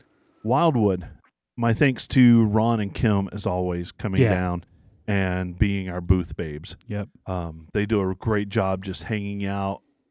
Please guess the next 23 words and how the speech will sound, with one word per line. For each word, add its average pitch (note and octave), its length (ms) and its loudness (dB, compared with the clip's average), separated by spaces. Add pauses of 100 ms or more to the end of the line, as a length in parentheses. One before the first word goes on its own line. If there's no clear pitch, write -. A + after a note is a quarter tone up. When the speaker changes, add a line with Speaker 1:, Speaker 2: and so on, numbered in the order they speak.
(140)
Speaker 1:
so A2 200 -2
that F#2+ 220 -6
Bill G2+ 240 0
and G2 100 -4
I F#2+ 100 -6
can G2 180 -10
go G2 180 -4
out F#2 180 -6
and G2 100 -8
get G2+ 100 -6
Speaker 2:
Yep. A2+ 140 4
Speaker 1:
content. F#2+ 580 -4
Speaker 2:
Yep. G#2+ 200 -2 (320)
Speaker 1:
Um, F#2+ 380 -2
but G#2 140 0
it, G2+ 240 -4
you A2 80 -2
know, F#2 140 0 (500)
they're D#3+ 160 0
just G#2 240 -6
good E2+ 180 -4
people, E2 400 -8
and E2+ 140 -12